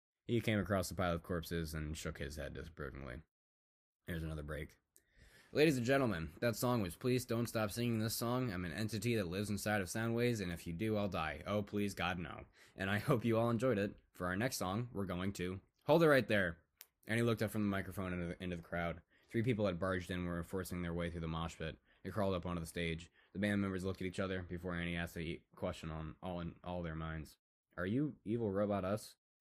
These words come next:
The duplicates looked to each other, shared some hushed whispers, and then Annie, and then the Annie duplicate provided a response. "No."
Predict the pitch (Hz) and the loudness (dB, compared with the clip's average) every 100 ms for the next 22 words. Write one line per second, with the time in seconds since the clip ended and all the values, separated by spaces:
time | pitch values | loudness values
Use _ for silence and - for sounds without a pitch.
0 | _ - 104 107 101 101 - 92 95 92 | _ -2 2 2 0 -2 -4 -6 -4 -4
1 | 87 90 87 90 87 - 92 85 85 92 | -2 -2 -2 -4 -4 -2 -2 -2 -4 -4
2 | - 87 - 85 85 - - - 98 90 | -4 -6 -2 -2 -2 -10 -20 -4 -2 0
3 | 92 90 85 - _ 107 110 104 87 104 | -2 -2 -6 -12 _ 0 4 4 4 2
4 | 98 92 82 85 85 87 85 85 80 78 | 2 0 -2 -4 -6 -2 0 0 -2 -4
5 | 98 87 78 - _ _ _ _ _ 82 | -4 -4 -6 -12 _ _ _ _ _ -2
6 | 82 | -2